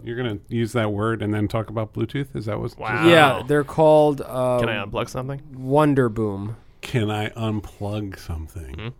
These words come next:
Speaker 3: Speakers.
Speaker 1: Wonder Boom. Is that a brand? Did you make, dream that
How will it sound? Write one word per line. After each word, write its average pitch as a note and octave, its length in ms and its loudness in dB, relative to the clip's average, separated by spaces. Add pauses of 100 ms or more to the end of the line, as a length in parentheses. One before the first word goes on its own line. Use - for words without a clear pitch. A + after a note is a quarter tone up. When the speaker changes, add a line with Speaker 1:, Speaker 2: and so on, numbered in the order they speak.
Speaker 3:
Speakers. - 840 -6
Speaker 1:
Wonder A3 360 8
Boom. A#2 520 8 (500)
Is - 80 -20
that D3+ 200 4
a D#3 60 2
brand? D3+ 340 0
Did C3+ 220 0
you C#3+ 140 4
make, C3 300 0 (180)
dream D3+ 320 4
that A3 300 4